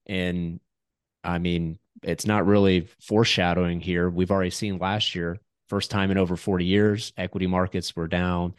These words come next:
bond markets were down. Um, so although we have some very notor-, notable articles out there like the Wall Street Journal, who's willing to say, like, "Hey,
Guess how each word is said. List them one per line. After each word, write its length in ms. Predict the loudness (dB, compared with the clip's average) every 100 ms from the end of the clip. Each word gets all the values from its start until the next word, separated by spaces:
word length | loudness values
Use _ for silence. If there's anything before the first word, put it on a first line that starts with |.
| _ -20 _ _
bond 240 | 2 2 4
markets 480 | 4 2 0 -2
were 140 | -4 -2
down. 560 | 0 0 0 -2 -6 -14 _
Um, 760 | 0 2 4 4 0 -4 -10 -14 _ _ _
so 640 | 0 2 2 0 -2 -6 -12 _ _ _ _ -2
although 320 | 0 2 2
we 160 | 2
have 400 | 0 0 0 -2 -8
some 540 | -10 -6 -4 -6 -8 -12
very 440 | -16 -2 2 4 4
notor-, 440 | 2 -2 -2 -4 -8 _
notable 680 | -2 0 0 -2 -4 -4 -8 _ _ _
articles 420 | 0 0 -2 -4
out 160 | -2 -4
there 140 | -4
like 180 | -4 -6
the 80 | -6
Wall 160 | -4 -4
Street 260 | -4 -4
Journal, 380 | -2 0 0 -2
who's 240 | -4 -6
willing 200 | -6 -4
to 60 | -4
say, 340 | -4 -2 -2
like, 200 | -2 -4
"Hey, 300 | -2 -2 -2